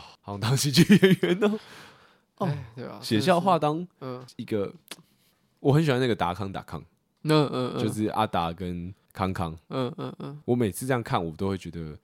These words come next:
Speaker 1: 以，他，他们都是北艺大，你知道吗？
Speaker 2: 我知道，戏剧系。
Speaker 1: 对，他们都是北艺大戏剧系。
Speaker 2: 嗯。
Speaker 1: 然后我觉得，哇，你可以把写笑话当成职业。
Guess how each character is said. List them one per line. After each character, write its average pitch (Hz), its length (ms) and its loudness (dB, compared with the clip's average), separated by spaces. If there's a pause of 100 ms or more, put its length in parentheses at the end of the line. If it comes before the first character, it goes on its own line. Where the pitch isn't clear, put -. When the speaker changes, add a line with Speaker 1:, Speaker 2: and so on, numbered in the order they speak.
(280)
Speaker 1:
以， 92 260 -6
他， - 140 -4
他 143 140 0
们 147 40 0
都 143 120 4
是 123 40 0
北 85 140 -4
艺 87 60 -4
大， 87 160 -2
你 73 100 -10
知 73 60 -12
道 73 100 -10
吗？ - 140 -16
Speaker 2:
我 143 100 -10
知 139 60 -4
道， 139 160 -4
戏 131 160 -10
剧 123 40 -10
系。 95 120 -8
Speaker 1:
对， - 200 -10
他 110 80 -2
们 107 80 0
都 107 140 2
是 104 60 -10 (120)
北 92 120 -4
艺 87 40 -2
大 87 140 0
戏 87 140 -10
剧 80 100 -6
系。 - 140 -14
Speaker 2:
嗯。 - 60 -18
Speaker 1:
然 - 40 -6
后 123 60 -2
我 - 20 -4
觉 131 100 0
得， 139 100 -4
哇， 90 180 -2
你 85 120 -14
可 104 100 -8
以 113 40 -2
把 95 160 0
写 - 200 -10
笑 95 200 -4
话 85 260 -6 (600)
当 98 180 -4
成 82 380 -8
职 78 240 -10
业。 90 360 -6